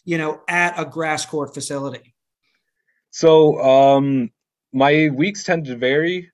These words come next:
Speaker 2: based on, uh, what events we had going on. And if you wanted to see an example of how things are run, I mean, you could look at Wimbledon and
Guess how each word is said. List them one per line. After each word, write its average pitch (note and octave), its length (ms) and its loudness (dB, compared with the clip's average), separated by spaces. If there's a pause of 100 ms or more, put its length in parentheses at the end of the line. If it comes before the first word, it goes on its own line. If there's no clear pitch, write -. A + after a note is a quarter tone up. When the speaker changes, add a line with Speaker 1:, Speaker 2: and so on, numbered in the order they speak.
(100)
Speaker 2:
based B2 300 -4
on, A#2 600 -2
uh, G#2+ 320 -2
what B2 140 -2
events B2 260 -4
we D3 120 -6
had D3 120 -4
going E3 240 -2
on. F#3+ 360 -8 (480)
And A#2 600 -4 (1120)
if C3+ 220 -6
you C3+ 80 -6
wanted C#3+ 280 -2
to C3 60 -10
see D3+ 220 -6
an C#3 60 -4
example B2+ 640 -6
of A#2+ 100 -6
how B2 460 0
things B2+ 200 -8
are A2+ 100 -6
run, C3+ 460 -2
I A2 60 -16
mean, G#2+ 160 -10
you A2 80 -8
could G#2+ 80 -6
look G#2+ 220 -6
at G2+ 180 -6
Wimbledon E3 800 -2
and A#2+ 580 -6